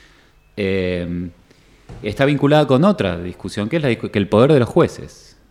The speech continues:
De, y sobre todo, en este caso, de los jueces, no los jueces de juicio, a donde no ju-, no llegan,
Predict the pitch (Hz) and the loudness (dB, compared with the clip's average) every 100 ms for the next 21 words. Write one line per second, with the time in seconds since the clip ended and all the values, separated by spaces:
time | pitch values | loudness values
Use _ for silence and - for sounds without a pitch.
0 | - 101 104 110 135 131 135 185 175 151 | -10 -8 -4 -2 0 0 2 4 4 2
1 | 185 139 107 - 131 120 117 156 98 120 | 0 -4 -6 -6 -4 -4 -4 -6 -6 -6
2 | 127 156 151 - - _ _ _ _ _ | -6 -6 -8 -12 -20 _ _ _ _ _
3 | _ _ _ _ _ _ - _ _ _ | _ _ _ _ _ _ -20 _ _ _
4 | _ _ _ _ _ 110 147 151 127 110 | _ _ _ _ _ -2 -2 0 0 0
5 | 95 - 220 - 92 120 139 87 92 87 | 0 2 2 2 -2 -2 -2 -2 -2 0
6 | 95 - 113 87 92 135 151 127 92 87 | -2 -2 -6 -2 -2 2 4 2 0 -4
7 | 82 | -10